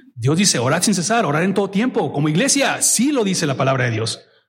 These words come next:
¿Cuándo? En todo tiempo. Sí, hermano, pero ¿qué día? ¿Qué día el tiempo de oración? ¿El jueves? No, es que el jueves no puede ser. Bueno, el lunes. No, yo creo que tampoco. Bueno, el miércoles. Ande, el miércoles me parece bien.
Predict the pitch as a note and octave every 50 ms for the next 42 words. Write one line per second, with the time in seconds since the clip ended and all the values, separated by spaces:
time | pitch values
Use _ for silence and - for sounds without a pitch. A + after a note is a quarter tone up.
0 | _ _ - A3 C4 B3+ B3 A3+ F#3 - - - - - - - - - B2+ B2+
1 | A2+ E3 F3+ F3+ G3 G3 G3+ G3 F#3 - - A#3 A3 G#3 G3 E3+ - D#3 D3+ -
2 | G#3 F#3+ F3+ F#3 E3 B2+ A2+ - - - - - - - - - _ _ _ _
3 | _ _ _ _ _ _ _ _ _ - - F#3+ G3+ G#3+ G3+ G#3 G3+ G#3 G3+ F#3+
4 | F3+ D3+ C#3 - D#3 C3+ B2 B2+ - D#3 D#3+ G3 A#3 B3 - - D3 B2 G#2+ G#2+
5 | G#2+ - - C#3 B2+ - C#3 C#3 C#3+ D3+ D3+ D3 D#3+ E3+ F3+ F3+ F3+ F#3 F#3 D#3
6 | D#3 - - - - G3 G#3+ F#3+ F3+ - - - - - - - D#3 D3+ D#3 D#3
7 | E3 F#3 - F#3 F3+ A2 A2+ A2 - F3+ - - F3 B2+ A2+ - - F2+ - -
8 | - - F#3 A3+ A#3 B3 C4 C#4+ D4+ D#4 D4 C4 B3 A#3 G3 - - - - -
9 | - - - - D#3+ F3 E3+ E3 D3+ D3+ D3 E3 F3+ - F3+ F3 F3+ D#3+ - D3+
10 | D#3+ D3+ - E3+ D3+ D#3 D#3 D3+ C3+ - -